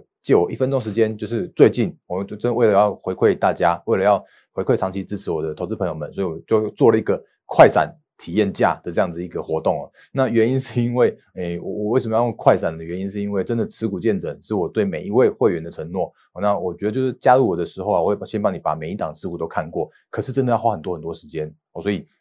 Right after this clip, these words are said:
快闪我就不知道什么时候会，会来做那个，就是这个专案的一个结束的终止哦。那但是我相信，就是加入我的投资朋友的话，都会有这样子一个很好很好的一个体验的一个优惠哦。那我节目刚开始的时候，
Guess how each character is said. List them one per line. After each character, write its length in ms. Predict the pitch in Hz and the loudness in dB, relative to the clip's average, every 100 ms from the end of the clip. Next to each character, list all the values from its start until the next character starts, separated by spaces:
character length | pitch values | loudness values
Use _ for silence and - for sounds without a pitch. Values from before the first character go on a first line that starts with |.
| _ | _
快 180 | - 101 | 0 0
闪 180 | 78 - | 0 -6
我 80 | 87 | -6
就 60 | 101 | 0
不 80 | |
知 40 | 110 | 0
道 40 | |
什 120 | - | 0
么 60 | 80 | -8
时 80 | 101 | -6
候 80 | 92 | -4
会， 100 | 95 | -6
会 180 | - 95 | -4 -2
来 200 | 85 - | -2 -6
做 480 | - 98 87 82 - - | -2 0 0 -2 -8 -14
那 80 | |
个， 160 | 85 80 | -10 -8
就 100 | 87 | -10
是 140 | 95 82 _ _ _ _ | -14 -14 _ _ _ _
这 120 | 104 | -6
个 120 | 95 | -6
专 220 | 85 110 107 | -4 -2 0
案 140 | 92 | -2
的 100 | 85 | -4
一 40 | |
个 120 | 85 82 | -6 -8
结 240 | - 82 | -6 -6
束 180 | 85 104 | -4 -6
的 140 | 82 80 | -6 -4
终 200 | 85 82 | -6 -6
止 100 | - - _ _ | -14 -20 _ _
哦。 80 | - | -4
那 60 | 107 | 2
但 160 | 127 | 4
是 260 | 123 113 - _ _ | 4 0 -2 _ _
我 120 | - 92 | -8 -2
相 160 | 131 | -2
信， 260 | 127 117 - | 0 -4 -4
就 120 | 101 | -8
是 260 | 101 92 - _ _ - | -6 -8 -10 _ _ 0
加 160 | 104 | 2
入 80 | 113 | 4
我 80 | 87 | 0
的 100 | 80 | -4
投 100 | 90 | -8
资 120 | 98 | -8
朋 100 | 87 | -8
友 80 | 78 | -8
的 80 | 80 | -4
话， 160 | 87 | -4
都 180 | 78 95 | -2 -4
会 240 | 87 85 - _ - | -2 -4 -6 _ -18
有 100 | 76 _ | -18 _
这 100 | 117 | 0
样 100 | 92 | 0
子 120 | 80 | -4
一 40 | 87 | -8
个 120 | 80 | -10
很 120 | 85 | -10
好 200 | 87 78 | -8 -8
很 100 | 85 | -6
好 80 | 82 | -8
的 160 | 82 | -8
一 20 | 82 | -10
个 80 | |
体 200 | 82 - | -10 -8
验 200 | 78 87 - _ | -2 -2 -4 _
的 100 | - | -12
一 40 | 87 | -8
个 280 | 87 76 - | -6 -6 0
优 160 | 117 | 4
惠 240 | 110 104 - _ - | 6 4 4 _ -10
哦。 100 | 95 | -6
那 100 | 95 | -4
我 80 | 87 | -6
节 160 | - 110 | -8 -6
目 100 | 127 | -2
刚 140 | 127 | 0
开 80 | 131 | 0
始 80 | 95 | -2
的 80 | |
时 80 | 87 | 0
候， 160 | 98 | -2